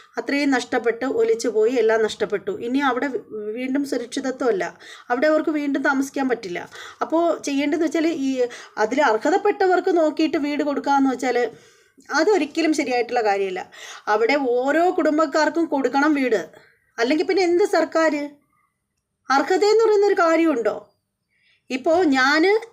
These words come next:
എൻ്റെ ഫാമിലി ആണെങ്കിൽ എനിക്ക് എൻ്റെ ഫാമിലിക്കായിട്ട് ഒരു വീട് തരണം. അങ്ങനെ ഒരു കുടുംബത്തിൽ ഒരാൾക്ക് ഒരു വീട് അങ്ങനെ കൊടുക്കണം. ഇപ്പോ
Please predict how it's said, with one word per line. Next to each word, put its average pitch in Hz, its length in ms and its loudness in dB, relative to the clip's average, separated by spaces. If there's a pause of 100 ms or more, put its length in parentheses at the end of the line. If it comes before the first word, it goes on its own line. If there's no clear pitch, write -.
എൻ്റെ 294 200 -2
ഫാമിലി 311 420 2
ആണെങ്കിൽ 269 400 0 (1040)
എനിക്ക് 285 320 2
എൻ്റെ 427 180 4
ഫാമിലിക്കായിട്ട് 370 720 2
ഒരു 381 140 4
വീട് 403 260 4
തരണം. 254 360 0 (920)
അങ്ങനെ 370 460 2 (140)
ഒരു 320 200 0
കുടുംബത്തിൽ 359 600 2
ഒരാൾക്ക് 349 640 2
ഒരു 392 180 2
വീട് 381 480 0 (100)
അങ്ങനെ 330 260 0
കൊടുക്കണം. 339 480 0 (840)
ഇപ്പോ 277 180 -2